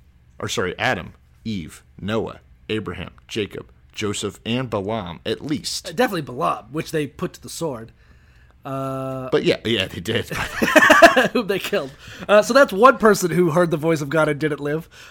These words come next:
Speaker 2: Uh, the one that they
Speaker 1: Yeah,
Speaker 2: murdered.
Speaker 1: so,
Speaker 2: Uh,
Speaker 1: so the Bible has already mentioned half a dozen people. So it's kinda like, well,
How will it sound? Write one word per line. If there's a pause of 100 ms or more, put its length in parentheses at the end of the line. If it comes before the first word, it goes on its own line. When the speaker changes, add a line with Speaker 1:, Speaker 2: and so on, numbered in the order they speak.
Speaker 2:
Uh,
the
one
that
they
Speaker 1:
Yeah,
Speaker 2:
murdered.
Speaker 1:
so, (440)
Speaker 2:
Uh,
Speaker 1:
so
the
Bible
has
already
mentioned
half
a
dozen
people.
So
it's
kinda
like,
well,